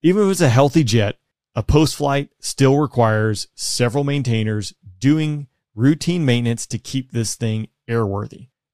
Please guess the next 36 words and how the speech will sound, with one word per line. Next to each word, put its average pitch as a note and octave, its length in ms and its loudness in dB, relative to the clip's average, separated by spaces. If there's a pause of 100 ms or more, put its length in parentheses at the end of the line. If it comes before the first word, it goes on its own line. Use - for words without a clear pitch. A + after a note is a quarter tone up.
It's A#2+ 180 -6
not B2+ 240 2
an D3 100 0
easy C3 280 2
feat. A2+ 320 -2
So A2 100 -4
you A2 200 4
have C#3 240 2
to C3+ 100 -2
train C#3 280 0
your D#3 100 2
maintainers, G#2+ 680 0
which A2 200 -6
again, A#2 420 0 (340)
you're A#2 140 0
learning C3+ 580 0 (400)
a A2+ 60 -4
very A#2 240 0
complex B2 720 -2 (260)
system A2 760 -2 (180)
and G#2+ 160 -4
systems. G#2 680 -4 (440)
And B2+ 140 2
now C#3+ 580 2 (380)
you B2 160 4
have C#3 120 4
to - 80 -8
go C3 120 2
out B2+ 160 2
there B2 240 4
and A2 260 -2
take B2+ 240 -2
that B2+ 160 -2
knowledge A2 320 2
and G#2 140 -2
learn A2+ 340 0